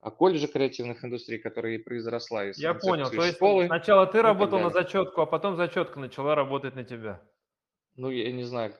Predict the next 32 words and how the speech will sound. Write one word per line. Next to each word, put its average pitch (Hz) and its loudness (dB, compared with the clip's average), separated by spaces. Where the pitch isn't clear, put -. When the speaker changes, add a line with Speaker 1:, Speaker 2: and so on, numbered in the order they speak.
Speaker 1:
чё 120 -6
здесь 113 -8
зачётка 147 -4
Speaker 2:
Как 110 -12
Speaker 1:
и 120 -4
что 123 -8
на 127 -4
меня. 143 0
И 117 -4
мы-то 117 -4
как 120 -16
раз 123 -6
таки, 120 -6
ам, 98 -10
не 143 -4
знаю, 117 0
формулировка 147 0
такая, 113 -8
наверно, 110 -10
не 113 -12
совсем 117 -8
корректная. 123 -6
А, 104 -10
в, - -10
просто, 156 2
э, 127 2
была 143 0
задача 135 -6
глобальная, 131 -6
которую 123 -10
удалось 135 -8
реализовать 123 -8